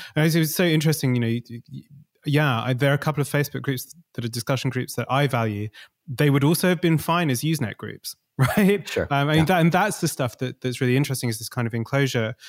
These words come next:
Speaker 1: stuff there. I, I suppose you have a, you, you have a, a kind of very brief reference, I think, to the, the, the sort of subtler forms of conditioning, you know, towards passivity and the way that subjectivities
Speaker 2: Yeah.
Speaker 1: form around technology. Um, and, and obviously,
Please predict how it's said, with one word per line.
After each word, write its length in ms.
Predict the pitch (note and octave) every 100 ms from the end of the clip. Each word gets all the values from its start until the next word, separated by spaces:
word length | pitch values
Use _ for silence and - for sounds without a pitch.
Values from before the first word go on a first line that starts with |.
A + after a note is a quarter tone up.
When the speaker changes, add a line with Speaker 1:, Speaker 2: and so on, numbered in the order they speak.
| - _
Speaker 1:
stuff 260 | - B2+ A#2
there. 120 | B2+
I, 200 | C#3+ D#3+
I 40 |
suppose 260 | D3+ G#3 A3
you 60 |
have 160 | F#3+ D#3
a, 180 | C#3 C3
you, 320 | C#3 C#3 C#3+ D#3+
you 140 | D3
have 180 | C3+ C#3+
a, 240 | C3+ B2 A#2+ _ _ - - - _
a 80 | C#3+
kind 120 | C#3+
of 60 |
very 140 | C#3+ D#3
brief 300 | C3+ C#3 C3
reference, 320 | A2+ A#2+ -
I 40 |
think, 200 | A2+ A#2
to 100 | -
the, 240 | A2 A2 A2+
the, 260 | A2+ A2 A2+ -
the 160 | A2
sort 200 | G#2+ -
of 80 | A2
subtler 400 | - - C#3 C#3+
forms 280 | - B2 A2+
of 60 | A2+
conditioning, 600 | A#2 A#2+ - B2 A2 A2 - _
you 60 | C3+
know, 40 |
towards 220 | C3 F#3
passivity 840 | - - - C#3+ B2+ B2+ B2 A2+ A2+
and 320 | A2+ A2 A2
the 100 | B2
way 120 | A#2 A2+
that 100 | A2+
subjectivities 560 | - A#2 - A#2+ -
Speaker 2:
Yeah. 160 | G#2+ G2
Speaker 1:
form 280 | B2 A#2 A2+ _ _ _
around 200 | B2+ A#2
technology. 600 | A#2 B2+ A#2 A2 - B2+ - - _ _
Um, 280 | B2 A#2+ B2 -
and, 140 | C#3+
and 140 | D3+ D#3
obviously, 500 | F#3+ - F#3 D3+